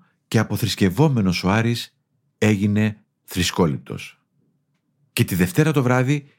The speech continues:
είπε ότι θα σταματήσει να παίζει μόνο για εμβολιασμένους.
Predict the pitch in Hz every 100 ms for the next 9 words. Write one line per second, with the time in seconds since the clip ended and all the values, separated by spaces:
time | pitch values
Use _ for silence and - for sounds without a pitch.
0 | _ - 131 131 139 135 120 _ _ _
1 | - 113 - 104 110 98 95 160 - 98
2 | 87 120 110 127 123 _ _ - 95 104
3 | 117 113 107 101 95 92 92 85 82 64
4 | 55 - -